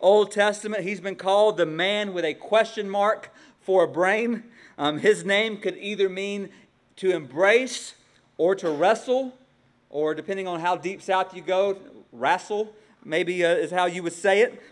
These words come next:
And, uh, what we're going to see this morning is we're gonna see Habakkuk wrestling with God,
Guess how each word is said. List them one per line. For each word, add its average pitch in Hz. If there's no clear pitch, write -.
And, 160
uh, 170
what 220
we're 233
going 220
to 208
see 226
this 208
morning 180
is 147
we're 240
gonna 254
see 233
Habakkuk 208
wrestling 214
with 226
God, 233